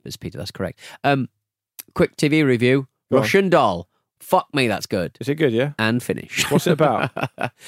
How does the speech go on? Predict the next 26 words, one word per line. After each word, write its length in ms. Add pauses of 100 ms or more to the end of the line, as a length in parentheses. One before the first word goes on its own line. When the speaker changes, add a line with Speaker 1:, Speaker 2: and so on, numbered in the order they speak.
(220)
Speaker 1:
It's, 420
Speaker 2:
No 60
Speaker 1:
uh, 60
Speaker 2:
spoilers. 360
Speaker 1:
it 140
scratches 520
a 60
lot 400
of 200
itches 560
that 100
I 140
have 440
about, 460
uh, 300
a 80
new, 480 (420)
um, 460 (120)
Eternal 380
Sunshine 320
of 80
a 20
Spotless 320
Mind. 360
It 240
is 320